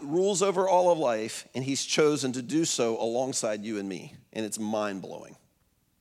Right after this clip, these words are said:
And ruling over doesn't mean we tell people what to do, we're in charge. Rule over means that we ensure life flourishes.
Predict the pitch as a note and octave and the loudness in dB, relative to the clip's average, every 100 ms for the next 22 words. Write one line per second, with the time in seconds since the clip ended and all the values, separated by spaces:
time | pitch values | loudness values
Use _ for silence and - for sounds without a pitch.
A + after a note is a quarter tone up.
0 | _ _ _ _ _ _ _ _ _ _ | _ _ _ _ _ _ _ _ _ _
1 | _ _ _ _ _ _ _ _ - - | _ _ _ _ _ _ _ _ -20 -8
2 | B2 A#2 B2 F#3 B3 A#3+ D#3+ A#2 G#2+ G2+ | -2 0 6 6 8 6 4 2 0 -2
3 | C3+ D3 E3 F3 C#3+ C#3 C#3 C3+ C3+ - | -2 0 0 -2 -4 -2 -2 -2 -4 -6
4 | - - B2+ - C3 A#2 C3+ A#2 A#2+ A#2+ | -20 -8 -6 -2 -2 -2 -4 -4 -4 -6
5 | A#2+ A#2 B2 A#2 A2+ A#2 - _ _ - | -8 -6 -4 -2 -4 -6 -14 _ _ -8
6 | B2 B2+ A#2 A2 C#3 C3+ G#2+ G2+ G#2+ G#2 | -4 -2 -2 -2 -2 0 0 0 -4 -10
7 | A#2+ A#2+ F#3 B3 A3+ D#3+ C3 C3+ A#2+ A2+ | -8 0 2 2 4 4 2 0 -2 -2
8 | A2 A2+ - A#2 G#2+ B2 D3+ D#3+ D3 - | -4 -6 -6 -8 -4 -2 0 0 0 -2
9 | B2+ A#2 G#2 A2 A#2+ A#2+ G2 - - - | -2 -2 -4 -6 -6 -8 -8 -12 -16 -20
10 | _ _ _ _ _ _ _ - - B2+ | _ _ _ _ _ _ _ -16 -8 -4
11 | B2+ A#2 - - - - | -4 -4 -8 -10 -10 -10